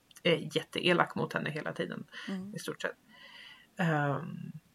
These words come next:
Speaker 1: den bron var väldigt intressant tyckte jag när han dök upp, för han är ju kommunist.
Speaker 2: Mm.
Speaker 1: Och det här är skrivet i Ryssland artonhundrasjuttiosju.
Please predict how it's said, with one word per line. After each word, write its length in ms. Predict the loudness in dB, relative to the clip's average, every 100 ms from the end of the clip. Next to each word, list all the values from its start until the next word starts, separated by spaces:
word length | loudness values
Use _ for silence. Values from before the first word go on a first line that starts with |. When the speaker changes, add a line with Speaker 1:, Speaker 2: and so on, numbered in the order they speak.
| 12
Speaker 1:
den 220 | 12 12
bron 220 | 12 12 12
var 80 |
väldigt 320 | 12 12 8 10
intressant 400 | 12 12 12 12
tyckte 180 | 12 12
jag 100 | 12
när 60 |
han 120 | 10
dök 140 | 8 6
upp, 100 | 6
för 80 | 12
han 180 | 12
är 40 | 12
ju 80 | 12
kommunist. 720 | 12 12 10 8 4 2 -14 _ _ _
Speaker 2:
Mm. 220 | 0 2 2 _ _ _ _ 6
Speaker 1:
Och 180 | 12 12
det 60 |
här 140 | 12 12
är 40 |
skrivet 300 | 12 10 8 12
i 100 | 12
Ryssland 480 | 12 12 12 12 8 -6 _
artonhundrasjuttiosju. 1000 | 12 12 12 12 12 10 8 8 4 2